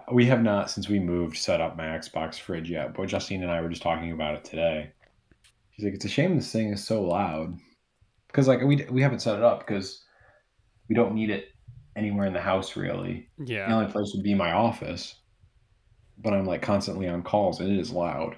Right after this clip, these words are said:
Speaker 1: It is
Speaker 2: Mm-hmm.
Speaker 1: really loud. So it just kinda sits in a box.
Speaker 2: Yeah, the
Speaker 1: I
Speaker 2: only
Speaker 1: might try, I might try it again. It's, it's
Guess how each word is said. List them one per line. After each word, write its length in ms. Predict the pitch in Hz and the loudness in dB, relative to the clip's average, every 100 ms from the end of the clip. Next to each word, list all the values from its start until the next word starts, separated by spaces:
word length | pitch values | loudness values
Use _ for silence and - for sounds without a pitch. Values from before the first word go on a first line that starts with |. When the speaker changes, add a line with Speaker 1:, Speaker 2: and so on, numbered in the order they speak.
| 131 | -6
Speaker 1:
It 80 | 113 | -4
is 80 | 95 | -4
Speaker 2:
Mm-hmm. 80 | 98 | -4
Speaker 1:
really 380 | 107 104 87 92 | -2 -2 -2 -2
loud. 420 | 82 78 71 - - _ - _ _ _ _ _ _ _ _ _ _ _ _ _ _ _ | -2 -2 -6 -8 -14 _ -20 _ _ _ _ _ _ _ _ _ _ _ _ _ _ _
So 140 | - 71 | -6 -4
it 60 | 73 | -4
just 160 | 80 | -6
kinda 180 | 85 82 | -4 -4
sits 220 | - 78 | -6 -6
in 60 | 76 | -4
a 40 | |
box. 420 | 76 78 - - - - - | -2 -2 -4 -8 -12 -18 -6
Speaker 2:
Yeah, 260 | 117 110 107 | -2 0 0
the 120 | 131 | 4
Speaker 1:
I 40 | |
Speaker 2:
only 20 | 117 | 6
Speaker 1:
might 180 | 107 | 6
try, 240 | - 95 95 131 | 2 -2 0 2
I 40 | |
might 200 | 123 98 | 0 0
try 240 | - 82 80 | 0 0 0
it 80 | |
again. 540 | 82 85 85 82 82 - _ _ _ | -2 -2 -2 -2 -8 -14 _ _ _
It's, 160 | 104 98 95 101 | -6 -4 -4 -2
it's 220 | 107 - | -2 -2